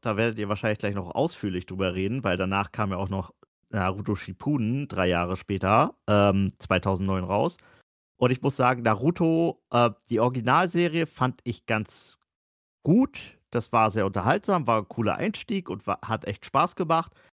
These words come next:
Aber Shippuden ist einfach, äh, Banger after Banger after Banger nach dem Motto, wie Seamus sagen würde. Und, äh,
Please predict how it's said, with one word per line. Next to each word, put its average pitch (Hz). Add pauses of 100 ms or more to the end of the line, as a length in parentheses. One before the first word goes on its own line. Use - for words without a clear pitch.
(160)
Aber 117
Shippuden 131
ist 113
einfach, 104
äh, 101 (140)
Banger 117
after 101
Banger 107
after 95
Banger 107
nach 92
dem 92
Motto, 98 (540)
wie 110
Seamus 98
sagen 90
würde. 92 (500)
Und, 104
äh, 98